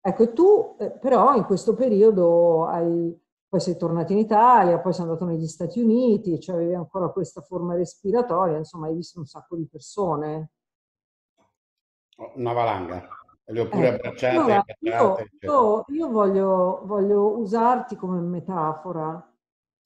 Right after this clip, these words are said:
Speaker 1: E io non so se tu hai preso il coronavirus o se hai preso l'influenza, ma la cosa è del tutto irrilevante.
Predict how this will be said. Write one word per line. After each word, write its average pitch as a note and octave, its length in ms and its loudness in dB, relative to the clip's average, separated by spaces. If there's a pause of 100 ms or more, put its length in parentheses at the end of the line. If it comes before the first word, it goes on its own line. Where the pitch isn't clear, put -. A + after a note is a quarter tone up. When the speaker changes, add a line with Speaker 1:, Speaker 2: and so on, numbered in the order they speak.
(260)
Speaker 1:
E F#3 1080 0 (600)
io C#4 140 0
non F#3 240 2
so F3 240 -2
se F3 280 -8
tu E3+ 520 -2
hai E3 80 -2
preso E3+ 260 -4
il D#3+ 80 -8
coronavirus F3+ 760 -2
o E3+ 40 -14
se E3+ 160 -12
hai E3 60 -6
preso E3 260 -6
l'influenza, D#3+ 600 -8
ma F#3 140 -4
la F#3+ 100 -2
cosa A#3+ 260 -2
è F#3 80 0
del G3 340 0
tutto D4 640 -8
irrilevante. E3 1120 -2